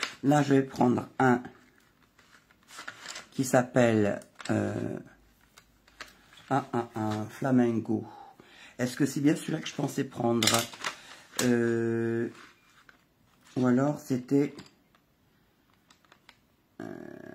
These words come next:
non, c'était pas celui-là. Hop, voilà. Alors, est-ce que c'est bien celui-là ?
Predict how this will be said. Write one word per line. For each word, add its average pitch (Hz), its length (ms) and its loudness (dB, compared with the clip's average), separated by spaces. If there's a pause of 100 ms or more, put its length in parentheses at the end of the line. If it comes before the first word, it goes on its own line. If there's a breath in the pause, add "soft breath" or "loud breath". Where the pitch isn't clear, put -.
(500)
non, - 80 -10 (160)
c'était - 280 -14
pas - 180 -12
celui-là. - 800 -2
Hop, - 180 -4 (600)
voilà. 113 500 -4 (680 soft breath)
Alors, 117 240 2
est-ce 131 140 -4
que 165 80 -2
c'est 143 200 -4
bien 143 400 2
celui-là ? 120 720 0